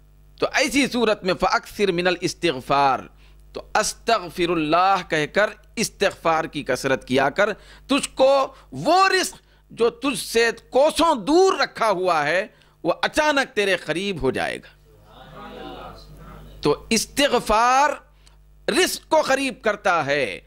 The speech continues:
"ला हौला वला कुव्वता इल्ला बिल्लाह", ये नापसंदीदा चीज़ को दूर कर देता है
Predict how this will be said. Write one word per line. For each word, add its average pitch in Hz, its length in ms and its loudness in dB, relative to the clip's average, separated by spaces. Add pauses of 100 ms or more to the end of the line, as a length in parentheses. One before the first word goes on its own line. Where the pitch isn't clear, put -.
(380)
"ला 147 240 2
हौला 180 400 2
वला 156 300 2
कुव्वता 160 560 0
इल्ला 147 340 2
बिल्लाह", 123 640 0 (420)
ये 156 140 0
नापसंदीदा 165 1040 0
चीज़ 196 320 -6
को 202 140 2
दूर 277 560 4
कर 254 200 2
देता 202 400 0
है 139 400 -2